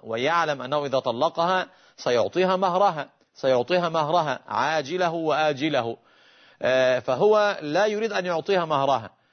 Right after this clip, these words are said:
فهو يكرهها ولا يحبها ولا يحب إمساكها، ولكن علشان يهرب من حقوقها المادية المترتبة على الطلاق يقوم يحبسها ويسيء عشرتها ويسيء معاملتها،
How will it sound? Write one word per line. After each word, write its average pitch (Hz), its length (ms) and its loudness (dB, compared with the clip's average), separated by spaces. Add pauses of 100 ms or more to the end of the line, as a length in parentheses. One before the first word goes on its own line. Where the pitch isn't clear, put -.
(200)
فهو 139 440 2
يكرهها 185 760 0
ولا 147 300 0
يحبها 165 760 0
ولا 139 280 2
يحب 160 380 -2
إمساكها، 160 720 -2 (400)
ولكن 156 480 0
علشان 147 420 -2
يهرب 185 440 0
من 139 120 -10
حقوقها - 480 -4
المادية 143 800 -2 (320)
المترتبة 135 680 0
على 139 240 2
الطلاق 143 640 -2 (300)
يقوم 135 340 -4
يحبسها 185 720 -2 (300)
ويسيء 147 580 0
عشرتها 160 500 -4 (280)
ويسيء 135 420 0
معاملتها، 170 580 -2